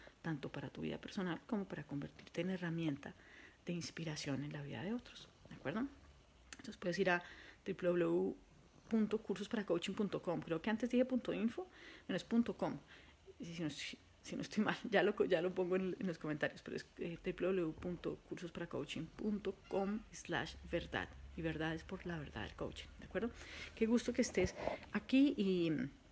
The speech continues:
y parte de, parte de, de, de dar el siguiente paso en lo que sea que estés en tu vida es engancharte, es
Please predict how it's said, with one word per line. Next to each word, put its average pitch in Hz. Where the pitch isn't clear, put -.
y 180
parte 175
de, 185
parte 170
de, 202
de, 160
de 196
dar 160
el 180
siguiente 180
paso 180
en 185
lo 160
que 151
sea 151
que -
estés 170
en 185
tu 170
vida 202
es 170
engancharte, 175
es 156